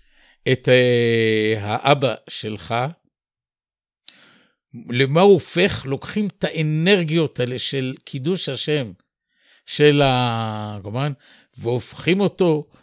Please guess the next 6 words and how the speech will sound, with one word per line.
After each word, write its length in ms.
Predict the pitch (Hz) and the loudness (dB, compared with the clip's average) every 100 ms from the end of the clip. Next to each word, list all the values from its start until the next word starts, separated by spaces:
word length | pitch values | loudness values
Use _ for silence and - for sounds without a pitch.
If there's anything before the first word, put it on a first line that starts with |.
| _ | _
לתורן 800 | - 113 113 - 165 190 180 175 160 _ _ _ _ _ _ - | -8 -6 -6 2 4 6 4 2 -2 _ _ _ _ _ _ -10
של 220 | - 123 | -6 -4
ספינת 580 | - - 127 135 175 175 | -6 -6 -2 2 2 0
מעפול-, 600 | 175 - 165 127 135 - | -2 -4 -6 -6 -8 -8
מעפילים, 680 | 147 131 - 139 156 160 175 - _ _ _ | -6 -4 -4 -4 -4 -4 -6 -16 _ _ _
שהולכת 840 | - - 113 117 175 - 135 - | -12 -8 -8 -2 -2 -2 -6 -6